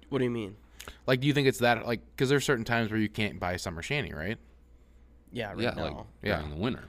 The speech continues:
Speaker 2: But then, like, you start hearing people, like,
Speaker 1: But I
Speaker 2: sneaking
Speaker 1: will
Speaker 2: it
Speaker 1: say
Speaker 2: in
Speaker 1: we
Speaker 2: or
Speaker 1: got a,
Speaker 2: something.
Speaker 1: we got a shipment of Summer Shandy already.
Speaker 2: Yeah, they've been cheating lately.
Speaker 1: Rolling
Speaker 2: Like, they're not that seasonal anymore.
Speaker 1: No, 'cause it makes up, before, this was, like, two years ago, it makes up fifty-two percent of
Speaker 2: Yeah.
Speaker 1: their sales.
Speaker 2: Yeah.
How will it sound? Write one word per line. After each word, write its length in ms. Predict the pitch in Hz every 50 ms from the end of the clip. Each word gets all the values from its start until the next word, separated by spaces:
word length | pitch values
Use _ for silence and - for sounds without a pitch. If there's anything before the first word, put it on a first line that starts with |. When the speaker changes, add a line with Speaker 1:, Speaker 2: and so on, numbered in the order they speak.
| - - -
Speaker 2:
But 80 | 117
then, 160 | 117 120 117
like, 140 | 113 113 110
you 140 | 113 117 117
start 260 | 113 - 120 110 104
hearing 240 | 107 110 117 117 104
people, 260 | 120 120 107 113 104
like, 160 | 98 101 98 - - - -
Speaker 1:
But 100 | 156 165
I 60 | 151
Speaker 2:
sneaking 140 | 147 147 160
Speaker 1:
will 80 | 151
Speaker 2:
it 20 | 107
Speaker 1:
say 200 | 104 147 135 127
Speaker 2:
in 60 | 135
Speaker 1:
we 120 | 139 143
Speaker 2:
or 40 | 131
Speaker 1:
got 120 | 135 131
a, 40 | 127
Speaker 2:
something. 180 | 123 101 90 87
Speaker 1:
we 120 | 131 131
got 140 | 127 127 120
a 40 | 117
shipment 440 | - - 127 117 - 113 104 101 101
of 260 | 95 101 101 - - - - - - - -
Summer 260 | - - - 107 92
Shandy 320 | 95 - 98 98 95 95 92
already. 340 | 80 78 69 57 64 67 - - - - - - - - - - - - - -
Speaker 2:
Yeah, 240 | 120 110 98 - -
they've 160 | 95 110 107 98
been 100 | 104 95
cheating 300 | - - 104 67 65 69
lately. 320 | 67 50 50 62 76 92 - -
Speaker 1:
Rolling 300 | 120 123 123 123 120 113
Speaker 2:
Like, 140 | - 104 95
they're 100 | 113 110
not 220 | 110 113 107 98 -
that 160 | 104 - -
seasonal 360 | - 107 98 92 92 85 78
anymore. 300 | 76 65 65 65 65 65 -
Speaker 1:
No, 200 | 147 139 117 107
'cause 220 | - - 127 123
it 100 | 123 95
makes 300 | 113 123 123 120 - -
up, 340 | 123 117 110 - - - - - - - - - - - - - -
before, 540 | - 131 - - - 175 175 165 135 123 131 139
this 120 | 143 143
was, 80 | 143 139
like, 140 | 117 107 -
two 140 | - 151 147
years 220 | 135 143 139 123
ago, 160 | 113 107 107
it 40 | 104
makes 240 | 117 123 120 - -
up 120 | 117 95 -
fifty-two 920 | - - - 135 131 - - 120 120 117 117 117 110 113 - - 131 123
percent 320 | - 117 110 - 120 117
of 40 | 113
Speaker 2:
Yeah. 80 | 135 92
Speaker 1:
their 80 | 104
sales. 380 | - - 113 107 92 73 - - - -
Speaker 2:
Yeah. 60 | -